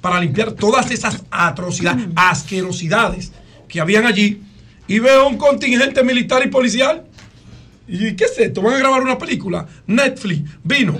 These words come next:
Uh, yo iba ahí para decirle, "Netflix, no nos pongan la vaina esa de la agenda L G B T,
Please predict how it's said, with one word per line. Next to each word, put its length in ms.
Uh, 420
yo 180
iba 160
ahí 160
para 200
decirle, 240
"Netflix, 540
no 160
nos 120
pongan 280
la 80
vaina 280
esa 180
de 100
la 100
agenda 320
L 120
G 100
B 80
T, 240